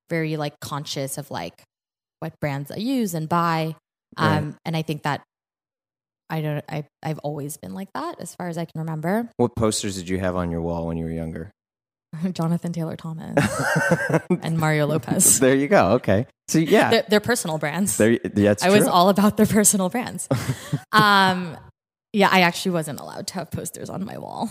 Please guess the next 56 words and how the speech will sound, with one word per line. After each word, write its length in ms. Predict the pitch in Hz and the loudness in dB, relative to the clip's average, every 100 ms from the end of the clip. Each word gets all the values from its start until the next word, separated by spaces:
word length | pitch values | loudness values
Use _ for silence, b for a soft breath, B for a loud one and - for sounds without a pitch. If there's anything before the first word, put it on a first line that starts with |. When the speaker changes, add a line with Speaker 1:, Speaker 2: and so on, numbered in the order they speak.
| - | -10
Speaker 1:
Uh, 440 | - - 220 175 160 | -8 -6 -4 -2 0
and 100 | 160 | 0
then 80 | 160 | -2
Speaker 2:
Oh, 40 | |
Speaker 1:
one 120 | 151 | -4
time 220 | 156 156 | -4 0
I 100 | 156 | 0
Speaker 2:
fudge. 80 | 156 | 0
Speaker 1:
did 160 | 156 143 | 0 -2
it 300 | 147 170 185 | 0 -2 -2
and, 120 | 160 | -6
like, 200 | 151 147 _ _ _ _ _ - | -8 -12 _ _ _ _ _ -8
did, 260 | 170 160 151 | -6 -6 -6
um, 420 | 160 151 147 139 139 _ _ _ _ - - _ _ _ _ _ | -6 -4 -6 -8 -12 _ _ _ _ -18 -18 _ _ _ _ _
you 100 | 180 | -8
know, 100 | 165 | -4
obviously, 280 | 139 147 156 | -4 -4 -6
like, 160 | 143 151 | -6 -8
used 220 | 139 - | -10 -8
all 120 | 143 | -10
the 100 | 135 | -8
wrong 200 | 143 117 | -8 -8
tape 380 | - 156 131 165 - - _ _ _ _ | -8 -8 -8 -10 -14 -18 _ _ _ _
and 120 | 160 | -8
then, 120 | 151 | -6
like, 200 | 147 139 - | -6 -6 2
Speaker 2:
Oh, 220 | 101 104 | 4 4
Speaker 1:
ripped, 100 | 160 | 4
Speaker 2:
yep. 260 | 185 117 165 | 2 2 -2
Speaker 1:
ripped 180 | 160 | -6
it 80 | 151 | -4
off 280 | 147 143 - | -2 -4 -2
and, 80 | 104 | -2
Speaker 2:
Rip 160 | 139 | 2
off 200 | 101 101 | 2 2
the 60 | - | 0
Speaker 1:
and 80 | 101 | 0
then 100 | 95 | 2
I 60 | |
was 100 | 92 92 | 2 0
Speaker 2:
drywall. 20 | 95 | -2
Speaker 1:
like, 100 | 101 | -4
"Oh, 420 | 196 208 214 202 | -4 -2 -2 -2
that's 340 | 175 - - - | -4 -8 -12 -12
why 120 | - | -12
I'm 140 | - | -12
not 140 | - - | -14 -16
allowed 200 | - - | -16 -16
to 80 | - | -16
have 100 | - | -18
posters 420 | - - - 98 | -18 -18 -16 -14
on 140 | - - - | -14 -16 -18
my 60 | - | -18
wall." 260 | 50 - - - | -16 -16 -16 -10
Speaker 2:
Yeah. 260 | 113 110 - _ _ | -6 -6 -8 _ _
Speaker 1:
Um, 460 | - 202 190 185 180 | -2 2 2 0 -6